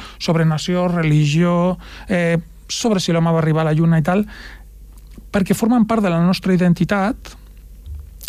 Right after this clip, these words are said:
Llavors, al formar part de la nostra identitat, les defensem d'una manera... Eh, com, com si, com si fos una pertinença pròpia, i llavors en, ens tanquem en banda a refutacions.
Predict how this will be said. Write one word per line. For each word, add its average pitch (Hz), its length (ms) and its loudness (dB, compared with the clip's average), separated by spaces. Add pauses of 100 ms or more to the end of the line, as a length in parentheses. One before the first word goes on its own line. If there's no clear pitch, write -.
Llavors, 208 320 2
al 170 80 2
formar 185 320 0
part 226 160 0
de 170 80 2
la 147 80 2
nostra 190 320 2
identitat, 190 640 2 (640)
les 165 160 2
defensem 180 400 2
d'una 220 160 4
manera... 190 460 2 (180)
Eh, 180 460 2 (880)
com, 190 560 4
com 202 160 4
si, 214 300 2 (260)
com 220 160 2
si 202 80 0
fos 254 160 0
una 233 80 2
pertinença 175 560 2
pròpia, 180 380 0 (420)
i 196 80 0
llavors 214 240 0
en, 233 140 2 (100)
ens 180 160 2
tanquem 185 320 2
en 190 120 4
banda 196 340 2 (400)
a 170 80 0
refutacions. 147 640 0